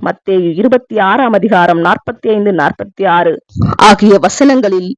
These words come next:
இயேசு அமைதியாக இருந்ததாகவும், தம் ஜெபத்திற்கு பதில் கிடைத்து விட்டதென்கிற நிச்சயம்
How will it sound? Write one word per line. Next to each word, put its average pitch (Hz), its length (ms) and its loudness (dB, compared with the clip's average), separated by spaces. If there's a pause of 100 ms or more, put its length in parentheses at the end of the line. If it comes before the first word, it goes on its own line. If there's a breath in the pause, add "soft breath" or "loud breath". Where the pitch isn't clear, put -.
(280)
இயேசு 254 460 0
அமைதியாக 269 680 4
இருந்ததாகவும், 202 840 2 (1000)
தம் 233 360 6
ஜெபத்திற்கு 269 640 2
பதில் 208 280 2
கிடைத்து 277 420 -4
விட்டதென்கிற 220 680 0
நிச்சயம் 247 480 -2